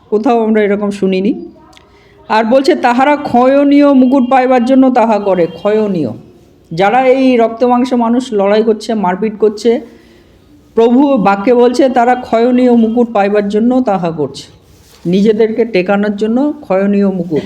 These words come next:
মানে সেই মুকুট ক্ষয়ে যাবে, নষ্ট হয়ে যাবে, সেই মুকুটের কোনো দাম নেই, সেই মুকুটের কোনো মূল্য নেই। সেই বিষয় কিন্তু পিতা ঈশ্বর আমাদেরকে এই আজকের এই দিন এই বিষয়টি বলতে চায়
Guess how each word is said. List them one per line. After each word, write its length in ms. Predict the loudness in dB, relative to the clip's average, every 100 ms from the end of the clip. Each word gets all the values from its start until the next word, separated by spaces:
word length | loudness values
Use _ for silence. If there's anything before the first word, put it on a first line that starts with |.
| -6
মানে 340 | -6 -2 -2 -4 -10 -20 -20 _
সেই 240 | -4 0 4
মুকুট 440 | 4 4 2 2 -2 -12 -20 -10
ক্ষয়ে 240 | 0 2
যাবে, 300 | 2 0 -2
নষ্ট 340 | -2 -4 -2 0
হয়ে 160 | 2
যাবে, 240 | 2 -2 -8 -14 -20 _ _ _ _ _
সেই 160 | -2 2
মুকুটের 480 | 2 2 2 0 0
কোনো 220 | -2 0
দাম 340 | 0 0 0
নেই, 300 | 0 -2 -4 -10 -16 -14 -14 -12 -16 -16 -18 -12
সেই 200 | -2 2
মুকুটের 520 | 4 4 2 2 0
কোনো 200 | 0 2
মূল্য 360 | 2 4 4 2
নেই। 300 | 2 -2 -4 -10 -20 -20 _ _ _ _
সেই 220 | -2 0
বিষয় 340 | 2 2 2 2
কিন্তু 240 | 2 2
পিতা 280 | 2 2 2
ঈশ্বর 300 | 0 0 0
আমাদেরকে 520 | 0 0 2 2 0 0
এই 420 | -2 -4 -2 0
আজকের 540 | 0 -2 0 2 2 -2 -10 _ _ _ -6
এই 180 | -2 0
দিন 200 | 2 2
এই 200 | 2 2
বিষয়টি 500 | 0 0 0 0 0
বলতে 340 | 2 0 0
চায় 280 | -2 -2 -2